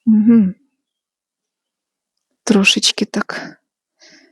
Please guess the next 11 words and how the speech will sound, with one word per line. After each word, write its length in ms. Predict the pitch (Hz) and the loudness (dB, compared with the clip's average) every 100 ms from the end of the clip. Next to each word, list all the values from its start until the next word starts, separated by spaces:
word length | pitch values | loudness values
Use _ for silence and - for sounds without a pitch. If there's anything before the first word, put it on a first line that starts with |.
| _ _ | _ _
підмерзло. 880 | 208 208 214 202 214 220 233 226 233 - - _ _ _ _ _ _ _ _ _ | -2 4 4 4 2 -2 -4 -4 -4 -8 -18 _ _ _ _ _ _ _ _ _
Ну 80 | 277 | 2
нічого. 600 | 269 240 - 208 202 220 - _ _ _ _ _ _ _ _ _ _ _ _ _ | 4 2 0 -4 -4 -6 -10 _ _ _ _ _ _ _ _ _ _ _ _ _
Тут 180 | 220 | -2
буде 300 | 208 208 214 | 2 2 2
з 120 | 208 - | 0 -2
чого 320 | 226 214 196 | -4 -2 0
вибрати. 640 | 220 269 233 214 - 208 - - - _ | 2 4 2 2 -2 -6 -8 -18 -20 _
Все 260 | - - 254 | -12 0 2
добре. 400 | 196 240 214 269 220 - - _ _ _ _ _ _ _ _ _ _ _ | 4 2 2 -2 -4 -8 -18 _ _ _ _ _ _ _ _ _ _ _
Все 320 | - - 269 | -20 -14 -12